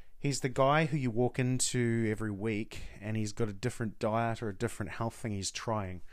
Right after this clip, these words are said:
and trialing. And you can put some money down that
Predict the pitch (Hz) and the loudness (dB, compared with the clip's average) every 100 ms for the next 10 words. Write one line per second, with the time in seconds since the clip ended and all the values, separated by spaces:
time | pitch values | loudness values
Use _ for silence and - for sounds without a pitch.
0 | - - - 104 104 - 110 104 92 82 | -10 -10 -8 -4 -4 2 2 4 0 -6
1 | - - - - - 117 120 123 - 123 | -12 -16 -16 -12 -2 0 2 0 0 0
2 | 113 - - 117 - 127 127 131 117 110 | -2 -4 -2 0 2 4 4 4 4 4
3 | 110 107 | 4 2